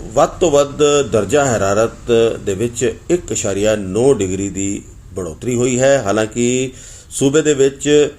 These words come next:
ਇਹ ਤਾਪਮਾਨ ਸਾਮਾਨਯ ਬਣਿਆ ਹੋਇਆ ਹੈ। ਫਰੀਦਕੋਟ ਦੇ ਵਿੱਚ ਸਭ ਤੋਂ ਜ਼ਿਆਦਾ ਦਰਜਾ ਹਰਾਰਤ ਰਿਕਾਰਡ ਕੀਤਾ ਗਿਆ। ਇੱਥੇ ਇਹ ਛੱਤੀ ਇਸ਼ਾਰੀਆ ਦੋ ਡਿਗਰੀ ਸੀ। ਮਾਨਸੂਨ ਸੀਜ਼ਨ ਦੇ ਵਿੱਚ ਸੂਬੇ ਦੇ ਵਿੱਚ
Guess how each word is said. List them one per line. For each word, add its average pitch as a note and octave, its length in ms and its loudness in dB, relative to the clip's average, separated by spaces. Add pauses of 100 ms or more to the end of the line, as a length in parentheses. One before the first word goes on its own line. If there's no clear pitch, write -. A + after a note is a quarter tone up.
(300)
ਇਹ B2 320 2
ਤਾਪਮਾਨ A#2 680 0 (220)
ਸਾਮਾਨਯ A#2+ 640 -2
ਬਣਿਆ G2 360 -4
ਹੋਇਆ D#2 240 -8
ਹੈ। - 160 -14 (380)
ਫਰੀਦਕੋਟ D3+ 560 2
ਦੇ C3+ 100 2
ਵਿੱਚ C#3+ 300 -2
ਸਭ E3+ 240 -4
ਤੋਂ - 180 -4
ਜ਼ਿਆਦਾ G#2 680 0
ਦਰਜਾ F#2 400 -4
ਹਰਾਰਤ F#2 580 -8 (200)
ਰਿਕਾਰਡ F#2 340 -6
ਕੀਤਾ A2 300 -4
ਗਿਆ। A#2+ 380 0
ਇੱਥੇ A#2+ 460 -2 (380)
ਇਹ B2+ 260 0
ਛੱਤੀ E3 460 -4
ਇਸ਼ਾਰੀਆ G2 480 -4
ਦੋ G#2 240 -2
ਡਿਗਰੀ E2+ 340 -10
ਸੀ। - 200 -18 (600)
ਮਾਨਸੂਨ D3+ 440 2
ਸੀਜ਼ਨ D3+ 340 0
ਦੇ D3 100 4
ਵਿੱਚ D3+ 640 2 (640)
ਸੂਬੇ D#3 260 2
ਦੇ E3+ 100 4
ਵਿੱਚ D#3+ 260 0